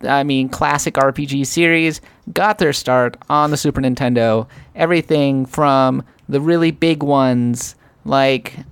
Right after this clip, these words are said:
oh, I don't know. I mean, Chrono Trigger came out. I mean, that's not technically a series, but, uh, to some of the smaller ones, like, uh, Star Ocean and Tales of Phantasia, and there's so many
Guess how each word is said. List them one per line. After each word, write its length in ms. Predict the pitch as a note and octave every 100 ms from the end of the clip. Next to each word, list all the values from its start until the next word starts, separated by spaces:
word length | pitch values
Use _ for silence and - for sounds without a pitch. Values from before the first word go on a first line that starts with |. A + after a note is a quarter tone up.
| A#2
oh, 420 | C3 C3 B2+ - _
I 160 | B2 C3
don't 240 | C3+ C3
know. 460 | B2+ B2 B2+ C3 B2+
I 120 | - C3
mean, 180 | B2
Chrono 300 | B2 D3 D3
Trigger 340 | C#3+ C#3+ C3+ C3+
came 300 | - C3+ C3
out. 200 | C3 B2+
I 120 | B2+
mean, 160 | C3 B2
that's 180 | B2+
not 160 | C#3 B2+
technically 400 | B2+ B2 B2+ B2
a 60 | B2
series, 560 | C3 B2+ C3 C3 B2+ - - - _
but, 460 | - C#3 C3 B2 - -
uh, 400 | D3 C#3 C3+ - - - -
to 180 | F3 D3+
some 200 | - D#3+
of 60 |
the 80 | D3+
smaller 480 | - B2+ C#3 D#3 C3
ones, 540 | B2+ A#2+ A#2 A#2+ -
like, 500 | A#2+ C3 B2 B2 B2+ - - _ -
uh, 220 | B2 A#2+
Star 400 | B2 - C3 C#3
Ocean 560 | C3+ C3 B2+ C3+ A#2 A2+
and 160 | A2 A2+
Tales 360 | C#3+ C#3 C3
of 120 | C3+
Phantasia, 760 | C3+ C3 B2+ B2+ B2 B2+ A#2+ A2+
and 120 | A2+
there's 160 | A#2 B2
so 280 | - D#3 C#3+
many 380 | C#3 C3+ C3+